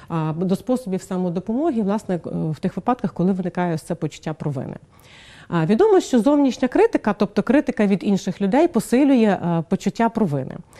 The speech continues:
Фрази типу, там, «Дякуйте, що живі», або «Ви ще в підвалі не сиділи кілька діб підряд», або, м, і подібні інші висловлювання, вони, власне, знецінюють нас, так, і знецінюють проблему людини.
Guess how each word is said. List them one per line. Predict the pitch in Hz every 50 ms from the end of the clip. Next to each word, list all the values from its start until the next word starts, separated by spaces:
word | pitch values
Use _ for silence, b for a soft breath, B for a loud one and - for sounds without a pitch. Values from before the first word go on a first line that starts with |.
| B B B
Фрази | B - - 233 254 294 269 220 247
типу, | - - 254 240 247 226 220
там, | - - 202 196 185
«Дякуйте, | 156 190 240 285 294 - 277 269 - 269
що | - - - 247
живі», | 208 196 233 180 151 175 185 170 151 -
або | - 180 160 160 180 180 180 175 175 B B B B
«Ви | 190 240
ще | - - 269
в |
підвалі | 254 - 262 190 143 180 196 220 233 226 214
не | 214 202
сиділи | - - 190 165 185 185 170 165
кілька | - 175 160 - - 160
діб | 139 165 165 156 -
підряд», | 156 147 139 175 151 143 143 -
або, | 151 143 147 151 151 B B B B B B -
м, | - 170 175
і | - -
подібні | - 233 208 202 254 202 214 214 - 196
інші | 196 - - 214
висловлювання, | 202 208 - 349 453 440 370 320 233 214 208 202 202
вони, | 190 190 226 294
власне, | 277 226 233 254 247 - 247 220
знецінюють | 202 233 240 240 - 190 170 143 139 139 139 135 - -
нас, | 151 143 147 -
так, | - 214 233 - 220
і |
знецінюють | 208 165 185 175 - - 262 262 233 208
проблему | - - 190 151 180 185 185 180 175
людини. | 165 156 127 - - - -